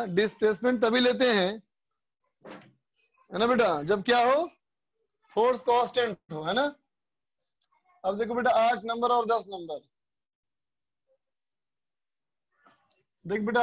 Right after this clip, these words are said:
आठ नंबर, आठ नंबर कहता है kinetic energy,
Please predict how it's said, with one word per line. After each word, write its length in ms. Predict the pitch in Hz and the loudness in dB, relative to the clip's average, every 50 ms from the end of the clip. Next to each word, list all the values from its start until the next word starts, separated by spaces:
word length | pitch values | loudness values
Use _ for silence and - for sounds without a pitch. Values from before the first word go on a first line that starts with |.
| 240 240 | 4 2
आठ 80 | 247 233 220 | 2 0 -2
नंबर, 420 | 240 240 240 240 247 254 254 254 254 - - _ _ _ _ _ _ _ _ _ _ _ _ _ _ _ _ _ _ _ _ _ _ _ _ _ _ _ _ _ _ | -2 0 0 2 2 2 0 -2 -6 -12 -20 _ _ _ _ _ _ _ _ _ _ _ _ _ _ _ _ _ _ _ _ _ _ _ _ _ _ _ _ _ _
आठ 240 | - 170 190 220 196 226 | 0 0 0 0 0 -2
नंबर 240 | 240 240 247 247 | 0 0 0 2
कहता 360 | 214 226 226 208 240 247 247 247 | 2 0 0 2 2 4 4 2
है 60 | 247 247 | 2 2
kinetic 420 | 247 220 214 220 220 196 254 226 | 2 2 2 2 0 0 0 0
energy, 380 | 247 240 240 240 214 208 208 | 0 0 0 0 0 2 0